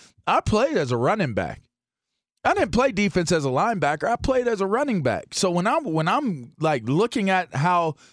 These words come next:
the play is unfolding, I'm reading it like a running back, not like a linebacker. A linebacker, it says, "Go hit that gap,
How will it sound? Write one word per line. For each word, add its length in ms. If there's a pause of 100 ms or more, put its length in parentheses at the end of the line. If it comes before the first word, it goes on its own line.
(140)
the 100
play 300
is 140
unfolding, 720
I'm 300
reading 420
it 120
like 220
a 60
running 380
back, 240 (100)
not 320
like 220
a 40
linebacker. 720 (920)
A 80
linebacker, 680
it 60
says, 260 (320)
"Go 160
hit 220
that 240
gap, 320